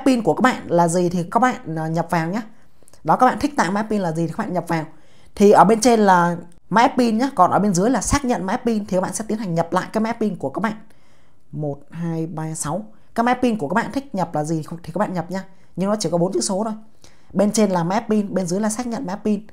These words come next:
Rồi các bạn bấm chữ thêm. Rồi, thì bây giờ cái mã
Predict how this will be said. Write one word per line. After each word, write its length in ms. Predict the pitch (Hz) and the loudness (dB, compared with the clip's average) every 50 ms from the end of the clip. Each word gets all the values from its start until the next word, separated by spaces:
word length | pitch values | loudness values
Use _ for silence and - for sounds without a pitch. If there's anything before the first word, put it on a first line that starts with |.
| - - - | -20 -14 -8
Rồi 120 | - 156 | -6 -4
các 80 | - - | -4 -4
bạn 100 | - - | -2 -2
bấm 200 | 165 170 214 240 | -2 -2 -4 -4
chữ 120 | - 214 214 - | -6 -8 -8 -4
thêm. 240 | - 208 202 185 175 - - - - - - - - - - - - - - - - - - - - - - - - - - - - - - - - - - - - | -2 -2 -2 -2 -4 -14 -20 -20 -20 -20 -20 -20 -20 -20 -20 -20 -20 -20 -20 -20 -20 -20 -20 -20 -20 -20 -20 -20 -20 -20 -20 -20 -20 -20 -20 -20 -20 -20 -16 -4 6
Rồi, 200 | 190 214 214 208 - - - - - | 8 8 8 8 4 -8 -18 -16 -4
thì 120 | - 202 | -2 2
bây 120 | 202 240 226 | 4 4 6
giờ 140 | 220 202 190 | 6 6 4
cái 140 | - 240 | 4 0
mã 340 | 247 247 254 214 214 254 285 | 0 2 0 2 2 2 0